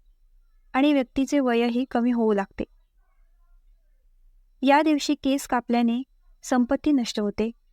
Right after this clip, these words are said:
आणि गरिबी येते. शनिवारीही केस कापण्याचा सण साजरा केला जातो.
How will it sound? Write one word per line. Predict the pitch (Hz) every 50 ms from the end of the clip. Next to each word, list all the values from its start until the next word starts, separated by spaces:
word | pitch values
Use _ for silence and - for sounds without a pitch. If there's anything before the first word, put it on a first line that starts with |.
| _ _
आणि | - 240 247 269
गरिबी | 262 247 233 220 233 240 233 254
येते. | 226 202 190 - - - - _ _ _ _ _ _ _ _ _ _ _ _ _ _ _ _ _ _ _ _ _ _ _ _ _ _ _ _ _ _ _ _ _ _ _ _ _ _ _ _ _ -
शनिवारीही | - 294 277 277 285 294 302 302 302 294 294 339
केस | 339 - 262 262 - -
कापण्याचा | 254 233 - - 233 240 240 240 - 254 254 262
सण | - - 247 226 220 233 269 277
साजरा | - - 254 226 214 214 233 254
केला | - - 214 202 202
जातो. | 196 190 - -